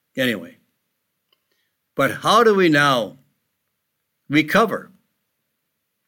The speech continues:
From what is referred to as long, L O N G, long covid, meaning that it's hanging on longer than we would like.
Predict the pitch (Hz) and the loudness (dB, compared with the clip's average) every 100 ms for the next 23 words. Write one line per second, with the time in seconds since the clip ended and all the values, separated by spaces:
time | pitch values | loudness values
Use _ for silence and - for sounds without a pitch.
0 | _ _ _ _ - 139 131 165 175 123 | _ _ _ _ -4 -2 2 2 2 2
1 | 135 - 170 175 - 165 165 139 110 110 | -4 0 0 0 0 2 2 2 -2 -4
2 | 139 156 131 131 170 - 120 147 143 143 | 0 2 2 -2 -6 -8 -4 -2 0 0
3 | 139 120 120 139 120 127 143 147 147 120 | 0 -2 -6 -8 -6 -2 0 0 -2 -6
4 | - - 170 127 101 - _ _ _ _ | -14 -2 -2 0 -6 -12 _ _ _ _
5 | _ _ _ _ _ _ _ _ _ _ | _ _ _ _ _ _ _ _ _ _
6 | _ _ _ _ _ _ _ _ 139 156 | _ _ _ _ _ _ _ _ 2 4
7 | 156 139 127 - 160 190 170 156 151 151 | 4 2 0 -2 0 2 2 2 2 0
8 | 127 131 180 185 131 127 127 127 131 143 | -2 0 2 0 -2 -4 -2 -4 -2 -2
9 | 131 120 151 113 - | -2 -2 -6 -6 -14